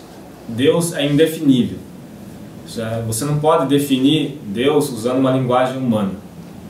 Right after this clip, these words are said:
porque você, ele sempre vai ficar, é, limitado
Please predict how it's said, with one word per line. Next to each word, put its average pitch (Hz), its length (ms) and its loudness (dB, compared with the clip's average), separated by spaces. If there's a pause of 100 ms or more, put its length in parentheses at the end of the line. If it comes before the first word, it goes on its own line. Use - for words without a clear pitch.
(260)
porque - 180 -8
você, 131 300 0
ele 156 260 4
sempre 165 280 -2
vai 147 220 4
ficar, 143 480 0 (240)
é, 110 160 0
limitado 151 580 2